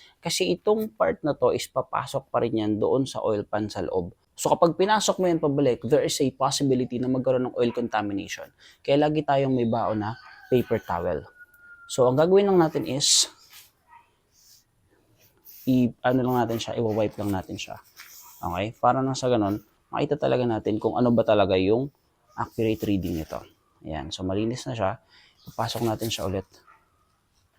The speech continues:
dito sa, ah, butas.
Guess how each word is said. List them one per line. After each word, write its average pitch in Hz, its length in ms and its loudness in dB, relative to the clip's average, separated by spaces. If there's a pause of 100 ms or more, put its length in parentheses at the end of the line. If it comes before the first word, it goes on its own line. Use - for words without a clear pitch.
(640)
dito 117 240 -6
sa, 120 320 0 (1400)
ah, 101 460 4
butas. - 760 -4